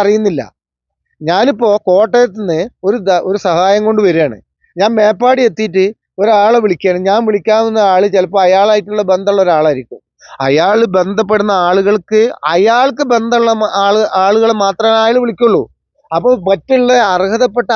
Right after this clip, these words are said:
ആളുകള്, പിന്നെ വേദനിച്ച് കഴിയുന്നവര്, ഏഹ്, പിന്നെ അവയവങ്ങൾ നഷ്ടപ്പെട്ട് കഴിഞ്ഞു, ഏഹ്, ഹോസ്പിറ്റലിൽ കഴിയുന്നവര്, പിന്നെ ഈ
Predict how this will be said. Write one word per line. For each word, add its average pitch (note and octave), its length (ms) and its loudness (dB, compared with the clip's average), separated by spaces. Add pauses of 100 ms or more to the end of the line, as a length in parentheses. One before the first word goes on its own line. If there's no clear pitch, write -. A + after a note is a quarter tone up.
(120)
ആളുകള്, G3+ 380 2 (400)
പിന്നെ F#3 280 2 (240)
വേദനിച്ച് F3+ 540 0
കഴിയുന്നവര്, F#3 500 0 (380)
ഏഹ്, E3 300 2 (100)
പിന്നെ D#3 280 2 (560)
അവയവങ്ങൾ F#3 440 2 (120)
നഷ്ടപ്പെട്ട് F3 500 -4
കഴിഞ്ഞു, E3+ 300 0 (220)
ഏഹ്, E3+ 200 0
ഹോസ്പിറ്റലിൽ F#3 520 0
കഴിയുന്നവര്, F3 440 0 (400)
പിന്നെ F3+ 280 0 (340)
ഈ - 20 2